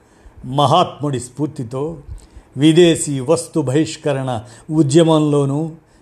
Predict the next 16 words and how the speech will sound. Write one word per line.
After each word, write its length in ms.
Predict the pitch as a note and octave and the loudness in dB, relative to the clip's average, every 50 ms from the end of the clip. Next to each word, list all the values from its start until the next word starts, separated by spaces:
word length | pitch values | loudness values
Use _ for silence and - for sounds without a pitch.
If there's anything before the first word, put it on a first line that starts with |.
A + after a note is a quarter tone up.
| _ _ _ _ - | _ _ _ _ -2
తన 180 | C3+ D3 D3+ | -2 0 0
వంతు 520 | D3 C#3+ C3 D3 E3+ F#3 E3+ - - - C#3+ | 0 2 2 2 2 2 0 -2 -4 -4 -4
పాత్ర 540 | A2 - C#3 C#3+ C#3+ C#3 C#3+ - - B2+ B2 | -4 0 2 2 2 2 -2 -6 -4 -4 -4
పోషించారు. 840 | - - C3 C#3 B2+ - B2+ B2 A#2 A2 - B2+ B2+ B2+ B2 A2+ A2+ A2 - - _ _ _ _ _ _ _ _ _ _ - | -2 0 0 0 0 -2 -4 -6 -6 -6 -6 -4 -2 -2 -2 -4 -6 -12 -16 -20 _ _ _ _ _ _ _ _ _ _ 0
తాను 380 | C3+ C3 C3 C3 C3+ C3 A#2 - - | 0 2 2 2 0 -2 -6 -2 -2
ఖద్దరు 360 | D3 D3+ C#3 B2 D#3+ E3 D#3 | -2 -2 2 2 4 4 4
దుస్తులను 540 | D3 C3 D3 C#3 - - D3+ C#3 C3+ C3+ A#2+ | 2 0 -4 -6 -2 -4 -2 -2 -2 -4 -2
ధరించడమే 640 | A#2+ D3 D#3 D3+ D3+ - C#3+ C3 C#3 C#3 C3+ C3 A#2+ | -2 -2 0 -2 -2 -4 -4 -4 -4 -2 -4 -4 -4
కాకుండా 720 | G#2 C3+ C3 C3 A#2+ - C#3 C3+ C3 C3+ D3+ E3+ D#3+ - - - - - - - - - _ _ - C#3 | 0 0 0 0 0 -2 -4 -2 0 2 2 2 0 -4 -10 -18 -20 -20 -20 -20 -20 -20 _ _ -2 2
చేనేత 400 | C#3 D#3 D#3+ E3 F3+ G3+ G3 F#3+ | 4 6 6 6 4 4 4 4
వస్త్రాల 560 | F3 F3 E3+ E3 - - D3+ D#3 D#3 D#3 D3 | 4 4 2 0 -2 -2 0 2 4 4 2
మూటను 520 | C3+ B2+ C3 D3+ F3+ F#3+ F#3 F3 D#3 D3 C3 | 0 0 0 2 2 2 2 2 0 0 -2
తలపై 420 | - - C#3+ D#3+ D3+ E3 E3 D#3 | -2 0 0 0 2 4 2 2
పెట్టుకొని 640 | A#2+ - D3 C#3+ C#3+ - - - E3+ D#3+ F3 G3+ F#3 - - - - - - - _ - | 2 0 -4 -4 -4 -6 -2 0 0 0 0 -2 -4 -8 -14 -18 -20 -20 -20 -20 _ -4
ఊరూరా 600 | A#2+ D#3 A3 A#3+ G#3 G#3 F#3+ F3+ E3 E3 D#3 D3+ C#3+ | 0 2 4 6 6 8 8 8 8 6 6 4 2
తిరుగుతూ 640 | - D3 D3+ F3 F3 F#3+ - F3 E3+ D#3+ D#3+ F3+ | 0 -2 -2 -2 -2 -2 -2 -2 -2 -2 -2 -4